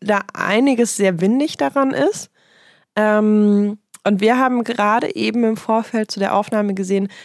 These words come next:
dass wir auch ungefragt da gelistet sind. Da werden wir, dem werden wir jetzt, werden wir nachgehen. Ähm, deswegen ist es dann vielleicht schon fast obsolet, wenn ihr das hört.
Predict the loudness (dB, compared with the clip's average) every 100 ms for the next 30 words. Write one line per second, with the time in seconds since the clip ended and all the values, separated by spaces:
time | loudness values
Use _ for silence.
0 | -6 -6 -4 -2 0 0 0 -2 -2 -2
1 | 0 -2 -2 -2 -2 -2 -2 -2 -2 -2
2 | -4 -4 -2 -4 -8 -18 -20 -20 -20 _
3 | _ _ -20 -18 -18 -4 0 2 2 2
4 | 4 4 2 0 0 2 4 4 2 0
5 | -8 -12 -10 -2 0 2 2 0 0 0
6 | -2 -6 -4 0 2 0 -4 _ _ _
7 | _ -20 _ 0 2 2 0 -2 -2 -2
8 | -2 -6 -6 -4 -4 -6 -6 -6 -6 -8
9 | -10 -10 -4 0 0 0 0 0 -2 -2
10 | 0 0